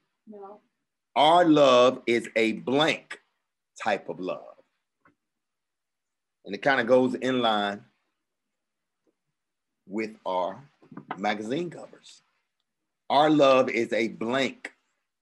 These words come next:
Speaker 2: type of love. And that's gonna lead us to the title of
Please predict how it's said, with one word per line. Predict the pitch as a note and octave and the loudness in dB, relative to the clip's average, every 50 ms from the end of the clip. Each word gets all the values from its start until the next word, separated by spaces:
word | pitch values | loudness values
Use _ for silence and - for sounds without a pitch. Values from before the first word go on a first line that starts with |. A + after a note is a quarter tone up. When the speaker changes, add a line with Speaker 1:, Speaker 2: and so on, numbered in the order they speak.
| _ _ _ _ _ _ _ _ - | _ _ _ _ _ _ _ _ -12
Speaker 2:
type | - A2 G#2+ F#2+ G2 - - _ _ - | -8 -6 -6 -6 -6 -10 -20 _ _ -8
of | F#2+ F#2+ F2+ E2 | -8 -8 -8 -8
love. | F#2 G2 G2 F#2 F2 D2+ C2 - - _ _ _ _ _ _ _ _ _ _ _ _ _ _ _ _ _ _ _ _ _ _ _ _ _ _ _ _ _ _ _ _ _ _ _ _ _ _ _ _ _ _ _ _ _ _ _ _ _ _ _ _ _ _ _ _ _ _ _ _ _ _ _ _ _ _ _ _ _ _ _ _ _ _ _ _ _ _ _ _ _ - | -8 -6 -6 -4 -6 -8 -10 -14 -20 _ _ _ _ _ _ _ _ _ _ _ _ _ _ _ _ _ _ _ _ _ _ _ _ _ _ _ _ _ _ _ _ _ _ _ _ _ _ _ _ _ _ _ _ _ _ _ _ _ _ _ _ _ _ _ _ _ _ _ _ _ _ _ _ _ _ _ _ _ _ _ _ _ _ _ _ _ _ _ _ _ -10
And | G2+ A2+ | -2 -2
that's | C3+ C#3 - | -2 -2 0
gonna | D3+ D#3 C#3+ C#3 | 0 0 0 2
lead | C#3 D3 C3+ C3+ | 2 2 2 4
us | C3 B2 B2 - | 2 2 0 0
to | - A#2 | -4 -4
the | A2 G#2 | -4 -4
title | - B2+ A#2+ A#2 A2 A2+ A2+ A2 | -2 0 0 2 2 2 0 -2
of | G#2+ A2 | -4 -6